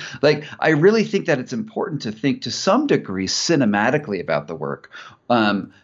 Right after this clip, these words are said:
that, that even, because you can spend, I mean, I, I would always spend, like, six months on a story, like, minimum, to get it into a magazine. I would be, you know, really putting a ton of energy into my work. And the only way that ever became financially viable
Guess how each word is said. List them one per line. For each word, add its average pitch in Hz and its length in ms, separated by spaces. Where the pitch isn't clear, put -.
that, 127 360
that 139 180
even, 202 560
because 160 460
you 214 80
can 320 180
spend, - 560
I 127 60
mean, 143 240
I, 143 180
I 185 160
would 240 140
always 131 280
spend, 127 220
like, 98 160
six - 260
months 101 240
on 90 120
a 82 40
story, - 440
like, 110 180
minimum, 117 480
to 104 120
get 113 180
it - 80
into 113 280
a 92 60
magazine. 78 400
I 76 120
would 95 120
be, 98 200
you 110 80
know, 90 200
really 147 500
putting 113 380
a 76 60
ton 185 440
of 143 100
energy 110 440
into 85 200
my 87 120
work. 101 360
And 127 120
the 113 100
only 214 180
way 143 140
that 120 160
ever 131 260
became 107 400
financially 98 680
viable 151 580